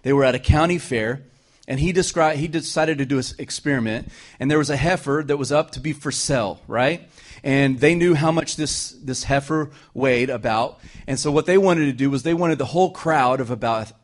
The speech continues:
nine hundred people or so to try to guess the weight of this cow that was about to be auctioned off. And not one person in the crowd got it right. Not one person. But guess what they discovered?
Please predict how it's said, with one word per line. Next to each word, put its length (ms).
nine 360
hundred 320
people 280
or 80
so 380
to 100
try 180
to 60
guess 400
the 100
weight 220
of 80
this 180
cow 280
that 40
was 120
about 200
to 80
be 100
auctioned 320
off. 280
And 120
not 200
one 260
person 360
in 80
the 60
crowd 320
got 160
it 80
right. 240
Not 180
one 140
person. 320
But 360
guess 240
what 100
they 120
discovered? 560